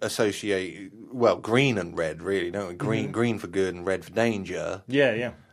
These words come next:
Speaker 1: Uh, but obviously, blue is a second, um, comparison for the, for green. But yeah, I mean, i-, in different countries and different cultures,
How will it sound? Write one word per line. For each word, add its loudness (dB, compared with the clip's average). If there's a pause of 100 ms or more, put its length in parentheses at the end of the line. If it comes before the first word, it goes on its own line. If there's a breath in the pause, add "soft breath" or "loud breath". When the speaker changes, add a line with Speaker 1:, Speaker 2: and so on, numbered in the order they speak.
(120)
Speaker 1:
Uh, -2
but -6
obviously, -6
blue -2
is -6
a -6
second, -8 (380)
um, -6 (480)
comparison -6
for -12
the, -18 (140)
for -10
green. -6
But -2
yeah, 2
I -2
mean, -4
i-, -2
in -6
different -2
countries -4
and -12
different -4
cultures, -2